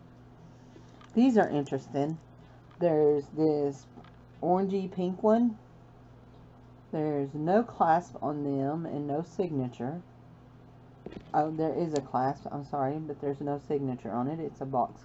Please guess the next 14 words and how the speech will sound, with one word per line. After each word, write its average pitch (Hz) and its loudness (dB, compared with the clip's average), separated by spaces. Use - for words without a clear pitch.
clasp. 123 -6
But 143 -8
they're 151 -2
really 151 -4
interesting. 135 -8
I 165 -10
don't 165 -10
think 156 -8
I'll 147 -2
have 151 -10
any 160 -6
trouble 151 -10
selling 156 -8
those. 143 -6